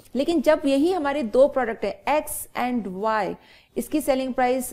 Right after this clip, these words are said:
अलग होगी, इसकी यूनिट्स अलग होगी, इसकी सेलिंग प्राइस per unit अलग होगी,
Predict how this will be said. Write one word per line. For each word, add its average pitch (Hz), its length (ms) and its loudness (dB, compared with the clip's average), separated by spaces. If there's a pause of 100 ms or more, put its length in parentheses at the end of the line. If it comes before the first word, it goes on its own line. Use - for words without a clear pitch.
अलग 214 260 0
होगी, 226 280 -2
इसकी - 360 -4
यूनिट्स 220 320 -4
अलग 208 320 -2
होगी, 208 280 -6 (500)
इसकी 311 220 -2
सेलिंग 277 300 0
प्राइस 269 320 0
per 226 120 0
unit 240 320 -4
अलग 214 260 0
होगी, 226 320 -4